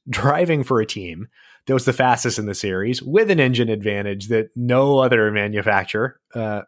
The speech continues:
was allowed to overcome, uh, with a body advantage in a season with the restriction on spending and development. And that recipe will never likely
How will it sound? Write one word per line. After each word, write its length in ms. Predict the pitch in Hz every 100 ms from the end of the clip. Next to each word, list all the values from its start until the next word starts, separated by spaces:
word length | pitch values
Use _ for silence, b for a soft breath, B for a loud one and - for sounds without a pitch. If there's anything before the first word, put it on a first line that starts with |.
| _
was 160 | 123 117
allowed 340 | 110 104 101
to 260 | 101 95 95
overcome, 420 | 107 98 110 143 B B B B -
uh, 180 | 135 135
with 140 | 143
a 40 |
body 320 | 143 120 113 101
advantage 520 | 92 85 87 127 - b b
in 200 | - 208
a 60 | 226
season 420 | - 147 135 160
with 160 | 151 131
the 100 | 123
restriction 540 | 127 - 139 120 123
on 100 | 113
spending 460 | 110 - 117 123 135
and 80 | 151
development. 580 | 165 240 202 120 82 - -
And 140 | 139
that 160 | 156 147
recipe 480 | 147 202 190 160 170
will 140 | 190
never 460 | 165 202 262 147 131
likely 540 | 120 214 123 117 -